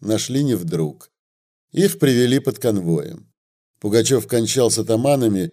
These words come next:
под сосной обед. Стол был прост. Тертая редька с квасом, на лимье уха, гречневая с медом каша.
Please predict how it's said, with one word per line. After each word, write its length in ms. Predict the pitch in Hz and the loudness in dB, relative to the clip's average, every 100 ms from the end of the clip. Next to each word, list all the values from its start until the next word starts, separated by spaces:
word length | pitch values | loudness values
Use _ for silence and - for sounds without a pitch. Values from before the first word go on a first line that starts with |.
| _ | _
под 160 | 107 | -4
сосной 500 | - 113 110 117 117 | 0 0 0 0 0
обед. 680 | - - 107 98 98 - - _ _ _ _ _ | 0 -2 -2 0 -2 -2 -14 _ _ _ _ _
Стол 380 | - - 208 170 | -14 -2 2 2
был 180 | 127 131 | 2 0
прост. 500 | - 147 147 - - _ _ _ _ | 2 2 2 -2 -14 _ _ _ _
Тертая 480 | - 190 170 165 107 | 0 4 4 4 4
редька 360 | 113 147 - 139 | 4 2 0 -4
с 100 | - | -4
квасом, 600 | 131 131 131 113 117 110 | -2 2 2 0 -4 0
на 100 | 110 | 2
лимье 340 | 156 165 107 | 4 4 2
уха, 540 | 104 92 - 147 151 - _ - | 0 -2 -2 0 0 -2 _ -8
гречневая 680 | 95 139 131 - 120 113 | 0 2 2 0 0 2
с 140 | 92 90 | 0 -2
медом 480 | 110 123 101 92 82 | -2 0 -2 -4 -6
каша. 560 | 92 82 - 82 - | -4 -4 -6 -14 -18